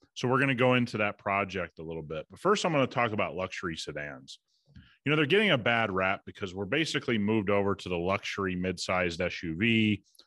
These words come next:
or the luxury, uh, large S U V, you know, Urus, uh,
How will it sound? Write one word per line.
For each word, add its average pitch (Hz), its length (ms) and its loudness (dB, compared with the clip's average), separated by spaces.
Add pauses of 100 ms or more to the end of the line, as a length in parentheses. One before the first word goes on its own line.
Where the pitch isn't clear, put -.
(140)
or 104 120 0
the 92 100 -2
luxury, 95 920 -2 (1000)
uh, 98 140 -2
large 123 440 4
S 120 240 2
U 110 120 2
V, 101 480 0 (440)
you 110 80 -2
know, 87 340 -2 (480)
Urus, 123 760 4 (720)
uh, 87 160 -6